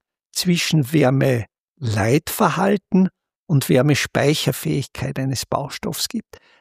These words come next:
Das heißt, es wird natürlich ganz spezifisch nach der Wahl des Dämmmaterials für eine Innendämmung dann natürlich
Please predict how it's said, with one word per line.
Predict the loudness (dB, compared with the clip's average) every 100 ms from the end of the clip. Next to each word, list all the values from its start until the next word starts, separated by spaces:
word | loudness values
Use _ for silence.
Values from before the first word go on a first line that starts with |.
| -2
Das | 0 2
heißt, | 2 2 -2 _ _ _ _ _
es | 2 2 0
wird | -2 0 2 2 2
natürlich | 2 2 2 0 -2 -2
ganz | 0 2 2 2 -2 -4
spezifisch | -6 -2 -2 -2 -2 0 2 2 2 -2 -2 -8 _ _ _
nach | -2 0 -2 -6
der | -4 -4 -4 -4
Wahl | -2 0 2 2 2 0 0
des | -2 -2 -4 -8 -14 _ _ -2
Dämmmaterials | 0 2 2 0 -2 0 2 2 0
für | -2 0
eine | 2 0
Innendämmung | 0 2 4 2 2 0 2 2 0 -4 _ _ _
dann | -2 2 2
natürlich | 2 2 2 2 2 -2